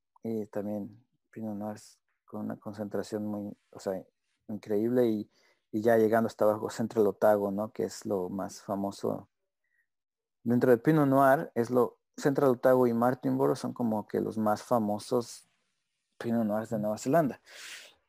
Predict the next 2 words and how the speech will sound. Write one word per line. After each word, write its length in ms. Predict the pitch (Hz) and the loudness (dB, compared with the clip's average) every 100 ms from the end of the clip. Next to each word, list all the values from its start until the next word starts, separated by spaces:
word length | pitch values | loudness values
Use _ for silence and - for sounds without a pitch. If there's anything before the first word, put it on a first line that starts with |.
| _ _ _ - | _ _ _ 2
Eh, 960 | 135 135 135 135 131 131 131 131 120 - _ _ _ _ _ _ _ _ _ _ _ _ - | 6 8 8 8 6 6 8 6 4 0 _ _ _ _ _ _ _ _ _ _ _ _ 2
y, 840 | 135 127 127 127 131 127 127 | 4 6 6 6 8 8 6